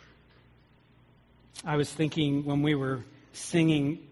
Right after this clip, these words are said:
Chris led us a few moments ago, and that picture of, like, voices around the throne singing, "Worthy is the Lamb." And I, I get a picture there, a huge crowd of people, and I've got relatives that would be part of that. And I think I,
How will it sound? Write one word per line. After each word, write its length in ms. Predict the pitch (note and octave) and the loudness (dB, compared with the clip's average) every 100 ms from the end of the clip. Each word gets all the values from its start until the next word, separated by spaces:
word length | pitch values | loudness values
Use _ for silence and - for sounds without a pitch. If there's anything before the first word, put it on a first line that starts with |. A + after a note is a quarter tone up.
| - | -10
Chris 320 | - D#3+ - | -2 -2 0
led 160 | D3+ D3 | 0 0
us 160 | C#3+ | -2
a 60 | C#3 | -6
few 160 | - C#3+ | -2 0
moments 340 | C#3+ D3+ C#3 | 0 0 -4
ago, 240 | D3 C#3+ | -4 -4
and 220 | C#3 C3 A#2 - - - | -2 -6 -8 -18 -14 -4
that 360 | C#3+ D#3+ - | -4 -4 -12
picture 420 | - D3+ - D3 | -10 -10 -6 -2
of, 280 | C3+ B2 A#2 | -2 -2 -4
like, 260 | C#3 A#2+ - - _ _ C#3+ | -8 -10 -14 -20 _ _ -14
voices 680 | C#3 D#3+ F3 - E3 C#3 | -8 -2 -2 -4 -10 -10
around 360 | D#3+ C#3 C#3+ D3+ | -6 0 2 2
the 80 | C#3 | -2
throne 360 | - C#3 C#3 | -6 -4 -4
singing, 440 | C3+ - C3+ C#3 C#3 | -6 -8 -6 -4 -2
"Worthy 260 | C#3+ D3 | -2 0
is 160 | C#3 C3 | -2 -4
the 80 | C#3+ | -6
Lamb." 380 | C3 C#3+ C3+ - - _ - - _ _ _ _ _ _ _ _ _ | -4 -6 -8 -16 -20 _ -20 -20 _ _ _ _ _ _ _ _ _
And 100 | - | 0
I, 140 | D#3 D#3 - | 0 0 -2
I 120 | F3 | -2
get 180 | F#3+ E3+ | 0 0
a 40 | |
picture 360 | - D3+ - C3 | -2 -8 -6 -4
there, 220 | C3+ C3+ | -2 -2
a 40 | |
huge 340 | B2+ - F#3 - | -4 -4 -4 0
crowd 220 | D#3+ C3+ | 0 0
of 80 | B2+ | -2
people, 320 | C#3 B2+ D3 | -10 -8 -4
and 80 | D#3+ | -2
I've 100 | D3 | -2
got 220 | C#3 - | -4 -4
relatives 500 | D#3 D#3 D3+ D3+ C3 - | 0 0 0 -2 -4 -6
that 120 | C#3 | -8
would 160 | C#3+ | -8
be 100 | B2 | -12
part 300 | A#2+ - D#3+ | -14 -4 -2
of 80 | D3 | 0
that. 240 | D3 D3 D#3+ - - - - - - - _ | -2 -4 -8 -20 -20 -20 -20 -20 -20 -20 _
And 100 | F3 | 0
I 20 | E3+ | 2
think 240 | E3+ E3 - | 2 0 -2
I, 240 | D#3+ F#3 | -2 -2